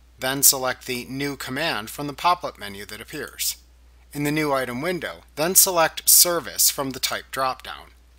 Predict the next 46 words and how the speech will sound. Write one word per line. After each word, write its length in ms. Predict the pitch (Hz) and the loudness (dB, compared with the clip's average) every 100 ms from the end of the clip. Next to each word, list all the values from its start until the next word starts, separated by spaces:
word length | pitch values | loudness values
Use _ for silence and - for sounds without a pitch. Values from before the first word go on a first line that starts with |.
| - - - - | -20 -20 -20 -8
The 100 | 147 | -6
fields 400 | - 208 208 - | -2 -2 2 2
that 140 | 196 | 2
appear 300 | 180 160 139 | -2 0 0
in 100 | 139 | 0
the 80 | 135 | 0
New 180 | 135 143 | -2 0
Item 300 | 135 123 113 | 0 -2 -6
window 300 | 143 117 95 | -6 -6 -6
are 120 | 110 | 0
similar 400 | - 175 175 175 | 2 2 0 -2
to 120 | 160 131 | -2 -2
the 100 | 120 | -2
ones 340 | 120 123 117 | -4 2 6
shown 400 | - 123 110 117 | 6 4 -2 -8
when 140 | 117 | -10
creating 420 | 113 123 117 117 - | -10 -6 -6 -6 -10
inventory 580 | 139 120 110 - 107 98 | -10 -10 -10 -12 -12 -12
part 300 | - 110 101 | -10 -10 -6
items. 580 | 117 90 - - - - - - | -8 -8 -2 2 2 0 -20 -10
First, 340 | - 190 - | 0 2 4
enter 240 | 170 147 135 | 2 0 0
a 60 | |
name 260 | 123 120 123 | 0 -2 -4
for 240 | - 117 | -6 -6
the 80 | 101 | 4
service 560 | - 170 156 98 98 135 | 4 6 2 2 4 4
into 160 | 123 | 0
the 140 | 120 - | -8 -8
item 300 | 135 143 131 | -6 -4 -4
name 240 | 117 117 | -4 4
slash 460 | - - 104 98 - | 4 4 0 -2 -4
number 260 | 98 95 | -6 -10
box. 580 | 95 107 - - - - - - - - - _ _ _ _ _ _ - | -10 -8 -6 2 2 2 -8 -20 -20 -20 -20 _ _ _ _ _ _ -4
If 180 | 165 180 | -4 -2
you 100 | 196 | -2
want 280 | 170 160 151 | 0 -2 0
this 160 | 139 | 4
service 440 | - 139 120 92 - | 6 4 0 0 0
to 100 | 120 | 0
be 100 | 131 | 2
a 60 | |
sub-item 600 | - 156 147 123 117 117 - | 4 6 2 -2 -4 -8 -8
of 160 | 139 123 | -8 -6
another 320 | 113 95 92 | -8 -8 0
service, 640 | - 170 113 73 - - | 0 0 -4 -2 -2 -2